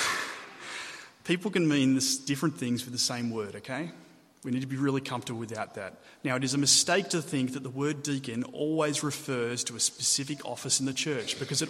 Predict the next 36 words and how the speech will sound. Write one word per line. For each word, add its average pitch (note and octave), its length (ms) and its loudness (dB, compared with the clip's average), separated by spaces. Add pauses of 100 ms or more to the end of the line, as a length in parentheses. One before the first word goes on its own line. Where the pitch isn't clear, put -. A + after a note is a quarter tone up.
almost E3 380 2
never D#3+ 440 0
means C3 340 4
that B2 120 -2
in B2 80 -2
the B2+ 80 -2
Bible. B2+ 420 -6 (300)
Almost E3 420 4
never. G2+ 200 -8
Sometimes E3+ 340 2
it F3+ 60 -4
does, F3 400 2
as B2 160 -2
in B2+ 100 4
this C3 140 4
passage, D#3 440 -2
but D3 100 -8 (360)
most C3+ 300 0
of E3 100 4
the - 40 -4
time, F3+ 340 4 (280)
it - 100 -6
just B2+ 200 2
means C3 260 4
servant. C#3+ 380 -2 (500)
And C3 80 -2
so D3+ 140 8
let E3+ 140 8
me E3+ 260 6 (220)
read D#3 240 6
Mark D3 340 6
ten F#3 280 6
to F3 100 4
you C#3 100 6
again, B2+ 500 0 (520)
literally. B2 480 0